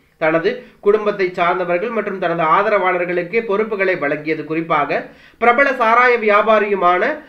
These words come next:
மரூர் ராஜாவுடன் அமைச்சர் மஸ்தான் நெருக்கமாக இருக்கும் புகைப்படங்கள் வெளியாகி சர்ச்சையை ஏற்படுத்தி வந்தது.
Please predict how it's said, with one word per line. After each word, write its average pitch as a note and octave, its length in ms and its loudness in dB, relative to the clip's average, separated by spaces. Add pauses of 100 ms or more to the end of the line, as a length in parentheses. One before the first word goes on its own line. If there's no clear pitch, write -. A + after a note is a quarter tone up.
(240)
மரூர் A#3 340 2
ராஜாவுடன் A3 720 2
அமைச்சர் G#3+ 340 -2
மஸ்தான் F#3+ 400 0
நெருக்கமாக G#3+ 580 2
இருக்கும் G#3+ 360 0
புகைப்படங்கள் G#3 640 -2
வெளியாகி F#3+ 560 0
சர்ச்சையை A3 540 -4
ஏற்படுத்தி D3+ 440 -2
வந்தது. C3 440 -8